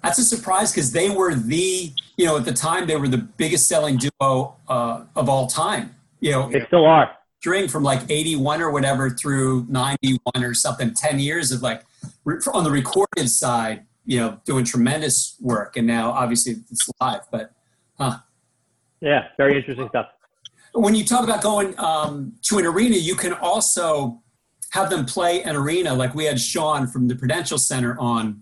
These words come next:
Speaker 1: not too long ago, and things that arenas can do, they can cut them down. They can take a twenty thousand seat arena, uh, put black curtains over the whole top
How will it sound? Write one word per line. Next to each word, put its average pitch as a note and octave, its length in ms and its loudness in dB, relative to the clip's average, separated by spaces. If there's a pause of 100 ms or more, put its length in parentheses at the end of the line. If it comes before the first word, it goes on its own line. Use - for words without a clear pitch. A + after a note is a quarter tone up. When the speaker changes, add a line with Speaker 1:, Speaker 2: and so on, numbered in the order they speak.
(140)
Speaker 1:
not B2+ 220 -2
too C#3+ 100 -4
long B2 200 0
ago, A#2 340 -2 (400)
and C#3+ 500 0 (260)
things E3 260 2
that D3+ 200 -4
arenas E3+ 420 0
can D3 100 -4
do, C#3 80 0
they D3 140 0
can - 320 -8 (200)
cut D3+ 200 -2
them C#3 140 0
down. D3+ 440 -2 (100)
They D#3 160 0
can C#3 240 -2
take E3+ 260 -2
a C3+ 60 -2
twenty D3 380 -2
thousand C3 380 0
seat C3 360 -2
arena, B2+ 560 -2 (380)
uh, C3+ 500 -2 (720)
put G3 100 2 (160)
black C3+ 180 0 (120)
curtains E3+ 320 0 (220)
over C#3+ 140 0 (100)
the B2 100 0
whole C#3 200 2 (160)
top B2+ 140 0